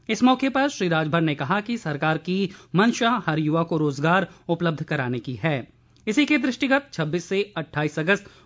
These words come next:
दो हज़ार पच्चीस तक लखनऊ में रोजगार महाकुंभ दो हज़ार पच्चीस का आयोजन किया जाएगा। उन्होंने कहा कि रोजगार महाकुंभ के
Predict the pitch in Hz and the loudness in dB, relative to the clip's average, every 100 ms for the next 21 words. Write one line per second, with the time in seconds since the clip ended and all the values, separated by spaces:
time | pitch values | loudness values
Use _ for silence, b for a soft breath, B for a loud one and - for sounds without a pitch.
0 | - 208 240 247 240 196 180 196 208 196 | 0 4 4 2 0 -2 -4 -4 -2 -2
1 | 156 135 165 170 185 - - 170 190 180 | -2 0 2 2 0 -2 -6 0 0 2
2 | 247 269 185 160 - 180 147 147 139 147 | 2 2 2 2 0 0 0 0 0 -2
3 | 139 135 226 - 202 214 B B 147 143 | -2 -6 -8 0 2 2 B B -2 0
4 | 139 160 156 135 123 131 131 151 123 - | 0 -4 -2 -4 -2 -4 -2 -2 -4 -8
5 | _ _ _ _ - 226 277 294 277 294 | _ _ _ _ 2 6 6 6 2 2
6 | 294 220 151 170 180 160 160 170 170 175 | 2 2 4 2 4 2 0 0 -2 -2